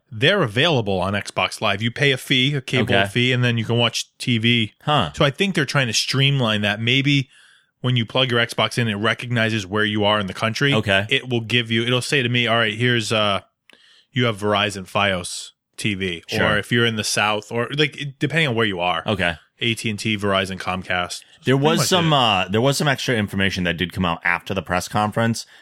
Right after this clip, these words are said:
Speaker 2: They weren't super clear about it, but they did suggest that it might not work in every single market.
Speaker 1: Hmm.
Speaker 2: Uh, they're, I assume they're working out deals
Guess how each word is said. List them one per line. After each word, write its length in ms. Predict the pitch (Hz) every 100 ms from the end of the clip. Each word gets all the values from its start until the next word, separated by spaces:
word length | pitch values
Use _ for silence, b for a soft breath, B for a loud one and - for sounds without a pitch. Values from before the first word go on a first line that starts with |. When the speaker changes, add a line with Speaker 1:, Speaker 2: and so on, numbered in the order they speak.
| B
Speaker 2:
They 80 | 117
weren't 320 | 120 135 127 98
super 460 | - 117 113 123
clear 260 | - 135 131
about 260 | 127 127
it, 140 | 131 113
but 160 | 95
they 120 | 95 92
did 320 | 104 104 95
suggest 580 | - 85 98 95 95 -
that 240 | 92 87
it 100 | 85
might 240 | 87 92 92
not 220 | 92 90
work 240 | 87 90
in 100 | 90
every 260 | 87 87 87
single 300 | - 87 78
market. 520 | 76 78 - 107 95 b b b
Speaker 1:
Hmm. 180 | 113 101
Speaker 2:
Uh, 60 | 104
they're, 200 | 117 113
I 80 | 110
assume 320 | 104 - 120
they're 100 | 110
working 400 | 90 95 92 101
out 220 | 87 85
deals 540 | 76 90 90 98 -